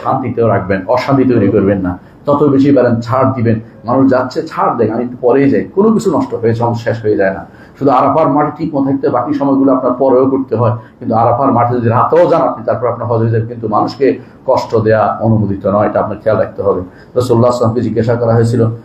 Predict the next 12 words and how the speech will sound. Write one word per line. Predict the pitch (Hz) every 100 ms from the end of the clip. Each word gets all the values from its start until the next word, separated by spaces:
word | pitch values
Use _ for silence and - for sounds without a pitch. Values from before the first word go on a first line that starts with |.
| -
যে | 113 113 117 110 -
হজ | 131 131 120
মাবরুর | 110 120 127
কোনটা? | 123 110
তিনি | 110 117
বলছেন, | 113 113 113
"ইতআমুত | - 120 113 -
তাআম | 123
ওয়া | 120 -
ইফশাউস | - 127 127
সালাম", | 135 143 - - -
খাওয়ার | - 127 131